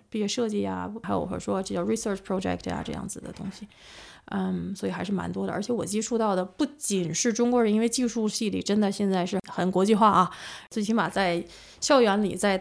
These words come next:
公司里，因为西门子医疗是全世界性的跨国公司，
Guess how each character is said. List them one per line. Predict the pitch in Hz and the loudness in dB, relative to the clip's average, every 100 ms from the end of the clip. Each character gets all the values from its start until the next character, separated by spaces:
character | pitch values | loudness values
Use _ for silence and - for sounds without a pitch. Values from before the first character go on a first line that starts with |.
| - | -2
公 | - 226 | 0 2
司 | 226 240 | 2 0
里， | 208 | 2
因 | 185 | 2
为 | 202 | 2
西 | 208 220 | 2 0
门 | 226 | 0
子 | 214 | 0
医 | 190 | 0
疗 | 196 196 | 0 0
是 | 208 | -4
全 | 202 - 185 | -8 -6 -2
世 | 214 | 0
界 | 208 | 0
性 | 190 | 0
的 | 180 | 0
跨 | - 247 | 2 4
国 | 185 | 4
公 | 175 180 | 2 2
司， | 180 | 0